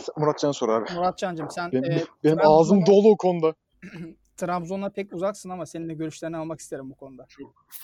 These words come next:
Speaker 3: tam tersi yerdeyim ama biraz ben de konuşayım. Bence yasakla alakalı olarak artık Trabzonspor'un Katarlara satılmasının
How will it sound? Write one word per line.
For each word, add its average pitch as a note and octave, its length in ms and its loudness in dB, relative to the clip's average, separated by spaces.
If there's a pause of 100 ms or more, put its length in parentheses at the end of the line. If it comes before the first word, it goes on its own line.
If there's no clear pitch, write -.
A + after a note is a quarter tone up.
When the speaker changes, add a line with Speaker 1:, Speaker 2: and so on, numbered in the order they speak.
(120)
Speaker 3:
tam D#3 220 -4
tersi C#3+ 420 -4
yerdeyim C#3 520 -4
ama D3+ 380 -6
biraz B2+ 380 -10 (180)
ben B2 220 -12
de A#2 100 -14
konuşayım. B2 500 -16 (500)
Bence E3+ 520 -6 (140)
yasakla D#3 680 -6
alakalı D3+ 520 -6
olarak F3+ 380 -8 (220)
artık B2+ 460 -8
Trabzonspor'un C#3+ 840 -10
Katarlara C#3+ 760 -10 (480)
satılmasının C#3 960 -14